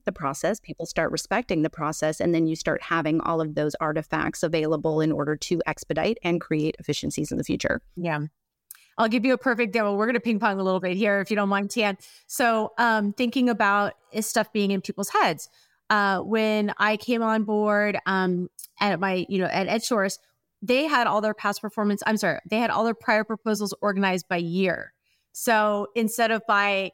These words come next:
Speaker 2: because it was in their head, because they knew inherently,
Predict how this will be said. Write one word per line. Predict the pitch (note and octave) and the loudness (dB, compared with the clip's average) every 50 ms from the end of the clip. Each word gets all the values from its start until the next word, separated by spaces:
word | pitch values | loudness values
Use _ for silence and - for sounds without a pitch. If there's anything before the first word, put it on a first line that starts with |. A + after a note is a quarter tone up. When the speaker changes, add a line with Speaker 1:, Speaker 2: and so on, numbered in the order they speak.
| _ _ _ - | _ _ _ -8
Speaker 2:
because | G3+ B3+ - D4 D4 C4+ | -8 -4 0 0 0 2
it | C#4 | 2
was | C#4 C4 B3 | 0 0 0
in | D#4+ D#4 | 2 2
their | D4+ C4+ C4 | 2 2 2
head, | B3+ D#4 F#4 F4 G#3 - - - _ _ _ - | 2 2 2 2 2 -2 -6 -10 _ _ _ -6
because | A#3+ - C#4 C#4 B3 G#3 | -4 0 0 0 0 2
they | C4 C#4 D#4 E4+ | 0 2 2 2
knew | E4+ D#4+ D4+ D4+ E4+ F4 E4 D#4 B3+ | 2 4 4 4 4 2 2 2 0
inherently, | G#3 A3 B3 A3+ C#4+ E4 E4+ D#4+ C#4 G3 - G3+ G#3+ G#3 G#3 G3+ G3 F#3+ F#3+ | 0 -2 -4 0 0 2 2 4 2 2 0 -2 -2 -2 -2 -2 -4 -4 -8